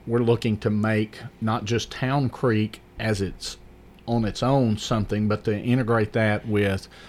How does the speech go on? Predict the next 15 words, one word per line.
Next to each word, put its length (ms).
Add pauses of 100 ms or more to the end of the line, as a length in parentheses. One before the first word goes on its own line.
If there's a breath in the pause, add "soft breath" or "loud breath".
(140 loud breath)
the 80
pedestrian 560
bridge, 580 (420 loud breath)
uh, 380
with, 540
uh, 320
changes 500
and 140
enhancements, 760 (180)
uh, 180
to 100
Canonsburg, 720 (340 loud breath)
and 140
with 200
some 240